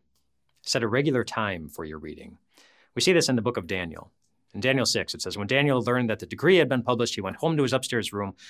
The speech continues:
where the windows opened towards Jerusalem. Three times a day he got down on his knees and prayed, giving thanks to his God, just as he had done before." In other words, Daniel was in the habit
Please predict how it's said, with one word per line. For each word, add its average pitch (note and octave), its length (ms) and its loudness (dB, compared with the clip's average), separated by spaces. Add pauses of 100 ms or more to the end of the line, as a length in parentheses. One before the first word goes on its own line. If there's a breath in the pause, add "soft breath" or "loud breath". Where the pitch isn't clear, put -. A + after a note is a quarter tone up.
(120 loud breath)
where A2 80 -8
the G2+ 80 -4
windows D3+ 320 6
opened B2+ 240 0
towards A#2 240 0
Jerusalem. G#2 420 -2
Three F3 260 2
times C#3+ 280 0
a A2+ 40 -4
day G2 200 0
he G2 80 -6
got F#2 180 -4
down B2 220 0
on A2 120 0
his G2 140 -6
knees F#2+ 220 -6
and D#2+ 120 -14
prayed, G#2 360 -6 (400 loud breath)
giving G#2 200 -4
thanks G2 260 -2
to F#2 100 -10
his E2 100 -6
God, E2 260 -6
just E2+ 220 -8
as E2 80 -6
he F2 100 -8
had D#2+ 120 -8
done D#2+ 160 -8
before." D#2 260 -10
In E2+ 80 -6
other G#2+ 140 -2
words, G2+ 180 -6
Daniel A#2 380 0
was G2 180 -4
in F2 60 -12
the D#2+ 80 -6
habit - 540 -6